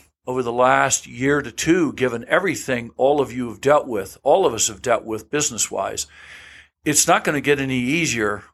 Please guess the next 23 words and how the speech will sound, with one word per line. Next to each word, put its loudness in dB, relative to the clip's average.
in -4
the -2
months 0
and -4
years -4
ahead. 0
Some 2
of -4
these 0
companies -2
have -4
raised 0
hundreds -2
of -4
millions -2
of -12
dollars 2
and 0
believe -2
there 0
is 0
an -2
opportunity -2